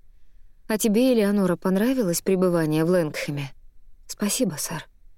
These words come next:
ответила девушка. «Не нужно называть меня сэр, Элеонора». Фелисити изогнула бровь. «Я и не подозревала, что в твоем доме все так неофициально, Чарльз». Он покраснел.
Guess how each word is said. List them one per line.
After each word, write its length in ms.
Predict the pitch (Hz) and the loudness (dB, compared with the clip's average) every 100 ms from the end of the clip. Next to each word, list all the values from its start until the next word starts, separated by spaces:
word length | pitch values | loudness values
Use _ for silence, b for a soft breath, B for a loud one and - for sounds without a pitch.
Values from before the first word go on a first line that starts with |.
| - | -12
ответила 480 | - 185 180 175 170 | -6 -2 -2 2 2
девушка. 460 | 160 151 151 - - - - - - - - - | 2 0 -2 -8 -14 -18 -20 -20 -20 -20 -16 -2
«Не 160 | 220 220 | 2 4
нужно 320 | 226 220 214 | 4 4 4
называть 420 | 214 208 202 185 | 4 2 0 0
меня 220 | 202 190 | 2 2
сэр, 300 | 185 208 185 | 0 0 2
Элеонора». 560 | 170 185 190 196 170 151 - - - - - - - | 2 2 2 2 0 -4 -12 -20 -20 -20 -20 -20 -10
Фелисити 580 | - 214 247 262 294 254 | 0 2 2 0 0 2
изогнула 420 | 226 208 208 226 | 2 2 2 2
бровь. 380 | 196 160 151 - - - - - - - - - - | 2 0 -2 -8 -20 -20 -20 -20 -20 -20 -20 -20 -2
«Я 300 | 247 254 262 | 2 4 4
и 60 | 269 | 4
не 120 | 285 | 2
подозревала, 760 | - 262 285 302 247 208 220 | 2 2 2 2 2 0 0
что 220 | 233 - | -2 0
в 80 | 214 | -2
твоем 480 | - 202 185 180 175 | 0 2 2 2 2
доме 300 | 170 175 208 | 2 2 0
все 240 | 214 196 185 | 0 0 0
так 320 | 180 180 - - - - - - | -2 -6 -14 -20 -20 -20 -10 0
неофициально, 960 | 269 262 269 262 311 - 190 151 151 | 4 6 4 2 -2 -2 0 0 -2
Чарльз». 640 | 151 - 151 143 151 - - - - - - - | -2 -4 -4 -4 -6 -6 -8 -18 -20 -20 -14 -2
Он 160 | 202 | -2
покраснел. 640 | 180 185 185 156 165 151 | 0 -2 -2 -2 -4 -6